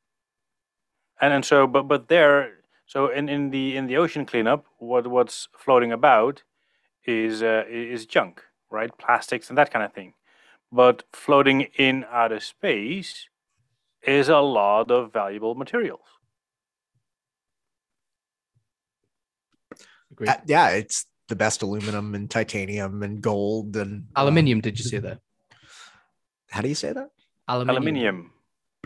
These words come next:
Speaker 3: Is there an extra U in there?
Speaker 2: No, that's
Speaker 3: An
Speaker 2: how it's
Speaker 3: extra
Speaker 2: meant
Speaker 3: I?
Speaker 2: to be said. That's how it's, that's how it's meant to be said.
Speaker 1: Exactly.
Speaker 3: Uh, aluminum. Hang on. Let me check how it's spelled.
Speaker 2: You, you wouldn't believe that you guys actually speak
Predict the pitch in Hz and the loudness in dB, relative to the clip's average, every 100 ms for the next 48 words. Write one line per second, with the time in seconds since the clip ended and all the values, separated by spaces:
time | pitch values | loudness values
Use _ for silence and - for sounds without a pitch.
0 | - - - _ _ - - 104 113 - | -20 -20 -20 _ _ -20 -14 -8 -8 -8
1 | 104 120 196 233 269 - _ _ _ _ | -6 -4 -6 -6 -10 -14 _ _ _ _
2 | _ _ _ 156 156 - 147 - 135 135 | _ _ _ -12 -4 -2 0 2 4 4
3 | 196 - _ _ _ _ - 160 - - | 2 -6 _ _ _ _ -6 -6 -6 -8
4 | 143 - 190 202 160 - 190 208 139 110 | -10 -6 -2 0 -2 -4 -6 -6 -10 -12
5 | - 139 - _ _ _ - 143 143 185 | -14 -18 -20 _ _ _ -4 -2 0 -2
6 | 165 101 139 - 139 139 185 147 95 147 | -4 -4 -2 0 2 4 4 2 -2 -2
7 | 190 123 95 196 247 - 202 - 156 110 | 0 0 0 -2 0 2 2 2 -2 -2
8 | - - 120 78 90 - _ 135 147 160 | -6 -6 -6 -6 -10 -18 _ -4 -2 -2
9 | 151 175 135 151 180 170 147 127 - _ | -2 -2 0 2 2 2 -6 -8 -20 _
10 | _ _ _ _ 143 135 135 135 113 117 | _ _ _ _ -4 0 2 2 -2 -6
11 | 107 113 113 110 110 113 113 - 117 - | -8 -8 -6 -6 -8 -8 -8 -8 -12 -10
12 | - 113 | -10 -10